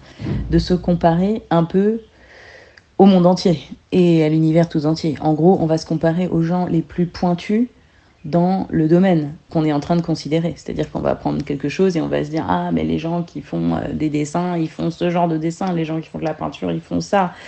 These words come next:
Parce qu'en fait, on a les réseaux sociaux, on a Internet, on a la possibilité de voir exactement, en fait, ce que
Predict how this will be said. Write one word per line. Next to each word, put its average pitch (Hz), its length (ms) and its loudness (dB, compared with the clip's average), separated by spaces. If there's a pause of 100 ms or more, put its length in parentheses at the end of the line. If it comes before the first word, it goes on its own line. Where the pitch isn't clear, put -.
(220)
Parce 156 140 2
qu'en 156 120 -2
fait, 185 260 -2
on 156 140 0
a 151 280 -4
les 156 140 0
réseaux 156 260 0
sociaux, 185 520 2
on 156 140 -2
a 156 60 -2
Internet, 160 680 0 (360)
on 165 60 0
a 156 60 6
la 156 80 2
possibilité 175 520 -2
de 170 80 0
voir 185 320 0
exactement, 208 720 -2
en 180 40 -4
fait, 175 220 -2
ce - 140 -20
que 151 480 -4